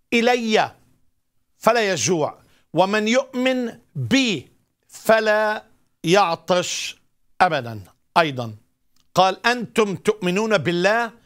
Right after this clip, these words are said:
فآمنوا بي". في إصحاح سبعة في إنجيل يوحنا مكتوب: "إن عطش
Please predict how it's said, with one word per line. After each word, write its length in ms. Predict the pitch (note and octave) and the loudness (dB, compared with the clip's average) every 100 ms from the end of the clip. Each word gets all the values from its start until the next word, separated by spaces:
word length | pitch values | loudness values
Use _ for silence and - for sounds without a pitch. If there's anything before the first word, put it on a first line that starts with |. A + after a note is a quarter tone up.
| _ _ - | _ _ -12
فآمنوا 1040 | - F#3+ - A#3 A3 G3 F#3+ G3+ G3+ G3+ _ _ | -2 -2 2 2 2 0 0 0 0 -4 _ _
بي". 360 | D3 G3+ C3+ - _ _ _ - _ | -2 -2 -2 -12 _ _ _ -20 _
في 140 | - | -2
إصحاح 720 | F3 - A#3+ A#3 - G3+ G#3 - | 0 2 2 2 -2 0 -2 -2
سبعة 640 | - - A#3 E3+ C#3 A2 _ _ _ | -2 0 0 0 -4 -6 _ _ _
في 100 | F#3 | -4
إنجيل 280 | F#3 G#3 G3+ | -2 0 0
يوحنا 400 | G3+ - G#3+ G3 | -2 -2 -2 0
مكتوب: 600 | F#3+ F#3 - G3+ C#3 - _ _ _ _ - | -2 -2 -2 -2 -2 -10 _ _ _ _ -2
"إن 200 | A#3 A3+ | 0 2
عطش 680 | G#3+ F3 A#3 A#3+ B3 A3+ - | -2 2 0 0 -4 -2 0